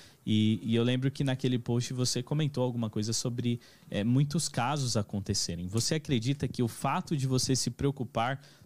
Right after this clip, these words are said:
por exemplo, com os seus alunos ou com os amigos que você fez, isso, isso ajudou e deu mais abertura pra que você pudesse,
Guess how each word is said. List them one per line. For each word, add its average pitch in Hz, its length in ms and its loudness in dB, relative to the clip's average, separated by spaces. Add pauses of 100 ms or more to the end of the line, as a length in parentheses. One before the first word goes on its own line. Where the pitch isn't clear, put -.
por 123 120 0
exemplo, 123 400 2
com 127 140 0
os 120 80 0
seus 110 240 0
alunos 110 680 0
ou 113 180 2
com 117 260 2
os 110 160 0
amigos 113 420 0
que - 100 -8
você 110 280 0
fez, 98 420 -2 (380)
isso, 127 500 2
isso 131 320 2
ajudou 139 600 2
e 117 60 2
deu 127 200 2
mais 139 300 2
abertura 123 460 0
pra 117 140 -6
que 120 140 -6
você 113 200 -2
pudesse, 113 640 0